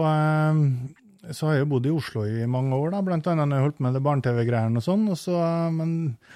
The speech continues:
og det er jo fordi at jeg drev en del med, som aktiv musiker, da, og da må du gjerne bo i en by på et tidspunkt for å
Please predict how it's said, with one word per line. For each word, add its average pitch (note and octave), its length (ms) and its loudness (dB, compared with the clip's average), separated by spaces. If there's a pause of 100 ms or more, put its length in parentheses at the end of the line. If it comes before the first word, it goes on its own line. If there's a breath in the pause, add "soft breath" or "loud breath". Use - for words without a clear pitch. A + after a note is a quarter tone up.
(200 loud breath)
og D#3+ 80 0
det C#3+ 100 6
er D#3+ 140 6
jo C3 240 4
fordi D3 260 2
at B2 100 0
jeg C3+ 140 0
drev C#3 220 2
en C3+ 180 0
del C3 160 2
med, C3+ 560 0
som D3+ 180 -4
aktiv C3+ 340 -2
musiker, D3 460 0
da, E3+ 160 4
og D#3+ 100 0
da C3+ 120 2
må C#3+ 240 0
du B2+ 80 0
gjerne C3 400 0
bo B2+ 300 2
i C3+ 160 0
en C#3 140 2
by C#3+ 180 2
på D3 160 0
et C3+ 80 -2
tidspunkt D#3 400 0
for D#3 180 0
å D#3 260 2